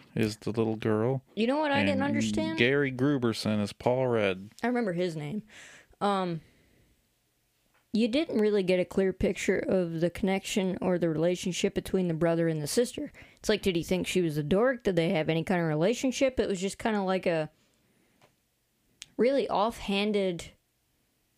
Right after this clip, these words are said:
Speaker 2: exchange every time that they talked, and I, I, you couldn't really get a feel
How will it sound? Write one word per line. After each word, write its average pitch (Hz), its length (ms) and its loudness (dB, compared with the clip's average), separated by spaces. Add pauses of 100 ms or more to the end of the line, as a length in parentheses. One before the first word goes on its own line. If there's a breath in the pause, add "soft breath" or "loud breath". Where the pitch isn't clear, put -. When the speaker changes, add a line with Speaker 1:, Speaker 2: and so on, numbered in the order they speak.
(480)
Speaker 2:
exchange 170 1000 -2
every 170 220 0
time 196 220 0
that 165 100 -4
they 175 120 0
talked, 180 440 -4
and 180 100 0
I, 180 260 0
I, 190 200 0
you 202 160 -2
couldn't 262 260 -2
really 208 200 2
get 180 140 0
a 170 40 0
feel 196 480 0